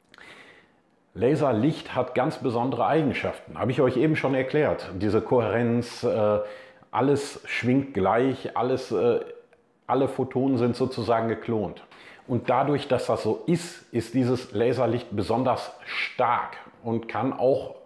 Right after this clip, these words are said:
für verschiedene physikalische Experimente sehr, sehr gut eingesetzt werden. Ja, wunderbar, Leute. <laughs> Da ist mir gerade das Licht ausgefallen. Perfekt. Und ich habe auch noch die Kamera umgehauen.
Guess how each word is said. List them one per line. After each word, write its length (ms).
für 420
verschiedene 800
physikalische 680
Experimente 800
sehr, 260
sehr 140
gut 180
eingesetzt 680
werden. 180
Ja, 180
wunderbar, 480
Leute. 320
<laughs> 220
Da 80
ist 160
mir 160
gerade 260
das 160
Licht 300
ausgefallen. 720
Perfekt. 560
Und 260
ich 200
habe 160
auch 120
noch 200
die 100
Kamera 320
umgehauen. 540